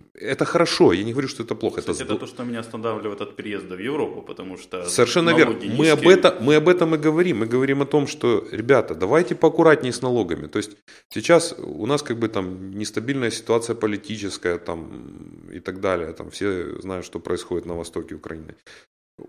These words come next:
Speaker 1: У нас есть некоторые вещи, которые многих людей всё-таки останавливают от отъезда. Так давайте их сохраним. Давайте их сохраним, давайте исправим ситуацию, и потом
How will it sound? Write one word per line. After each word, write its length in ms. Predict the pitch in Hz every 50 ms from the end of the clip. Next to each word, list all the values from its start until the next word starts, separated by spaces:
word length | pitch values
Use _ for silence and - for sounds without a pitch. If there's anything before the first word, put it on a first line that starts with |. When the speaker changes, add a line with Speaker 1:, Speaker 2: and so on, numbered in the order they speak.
| _
Speaker 1:
У 180 | - - - 120
нас 220 | 127 151 147 147 -
есть 280 | 135 139 120 120 -
некоторые 600 | 117 123 135 123 - 113 - - 101 95 92 90
вещи, 320 | 90 104 170 190 - - 95
которые 540 | - - - - - 110 107 101 95 90 87
многих 560 | - 98 104 113 123 117 107 101 95 - -
людей 240 | 90 90 135 185 185
всё-таки 340 | - 151 143 143 123 -
останавливают 720 | 127 123 123 - 135 135 127 104 87 80 76 78 76 73 87
от 100 | 85 - 87
отъезда. 300 | - - 87 78 73 -
Так 120 | - 90
давайте 320 | 82 98 143 175 - -
их 80 | 156 -
сохраним. 720 | - 147 - - - 147 143 147 131 101 78 71 - - - - - - - _
Давайте 220 | - 123 139 - 123
их 60 | 117
сохраним, 680 | - - 107 - - 85 82 85 98 151 190 208 202 - - - - - - - _
давайте 360 | - 107 117 131 123 123 113
исправим 420 | 101 - - 120 110 101 95 90
ситуацию, 720 | 90 - - - - 87 101 147 185 180 - - 147 - -
и 40 | 139
потом 720 | - - 101 - - - 151 208 214 156 - - - -